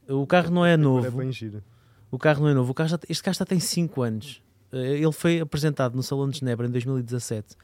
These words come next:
Speaker 1: e nós estávamos lá quando o carro foi apresentado. Eu lembro-me de termos entrado para o stand da McLaren, ahm, e na altura,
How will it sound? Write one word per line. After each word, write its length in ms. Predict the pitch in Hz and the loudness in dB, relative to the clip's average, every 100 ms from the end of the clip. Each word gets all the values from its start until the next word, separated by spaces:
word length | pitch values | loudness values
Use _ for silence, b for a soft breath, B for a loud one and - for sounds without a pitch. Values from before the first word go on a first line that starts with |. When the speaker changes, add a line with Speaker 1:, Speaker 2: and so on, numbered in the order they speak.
| b b b | b b b
Speaker 1:
e 60 | 131 | -2
nós 160 | 143 143 | -2 -2
estávamos 440 | - 131 135 123 | -2 -2 -2 -2
lá 180 | 120 123 | -2 -2
quando 180 | 131 127 | -4 -6
o 40 | |
carro 200 | 131 123 | -6 -6
foi 140 | - | -4
apresentado. 600 | 123 120 117 120 107 101 _ _ b b b | -6 -6 -6 -6 -6 -8 _ _ b b b
Eu 120 | 127 | 2
lembro-me 440 | 131 135 131 135 143 _ _ _ - | 4 4 2 -2 -6 _ _ _ -10
de 280 | 127 135 127 | -2 0 2
termos 280 | - 139 131 | 2 2 2
entrado 300 | 127 131 123 | 0 0 -2
para 160 | 131 | -4
o 20 | |
stand 220 | 127 - 120 | -4 -4 -6
da 200 | 123 120 | -4 -4
McLaren, 600 | 120 113 120 117 123 131 _ _ _ _ _ - | -6 -4 -6 -4 -6 -12 _ _ _ _ _ -6
ahm, 1040 | 135 123 123 123 120 123 120 123 120 123 - - | -2 0 0 0 -2 -4 -6 -4 -6 -8 -10 -6
e 300 | 131 120 120 | -4 -2 -2
na 100 | 127 | -2
altura, 460 | 120 127 127 139 | -2 -2 -4 -6